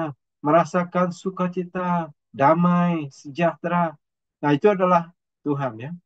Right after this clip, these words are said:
Dia adalah sumber kekuatan, Dia adalah sumber kedamaian, Dia adalah sumber sukacita, ya, sumber apa lagi? Yang, semua yang baik.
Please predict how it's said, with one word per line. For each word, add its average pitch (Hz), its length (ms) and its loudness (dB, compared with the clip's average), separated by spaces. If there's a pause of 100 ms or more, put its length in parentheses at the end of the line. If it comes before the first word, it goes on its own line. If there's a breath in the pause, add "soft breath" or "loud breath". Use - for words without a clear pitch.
(460)
Dia 156 180 4
adalah 143 300 2
sumber 139 520 2 (120)
kekuatan, 135 720 -2
Dia 131 160 -2
adalah 120 240 -10
sumber 135 640 2 (400)
kedamaian, 135 640 2
Dia 127 160 -2
adalah 127 240 -4
sumber 135 560 -2
sukacita, 147 880 -4 (480)
ya, 147 160 4 (120)
sumber 151 520 2
apa - 220 0 (100)
lagi? 127 160 -6 (160)
Yang, 196 320 0
semua 247 320 2
yang 226 160 2
baik. 190 320 2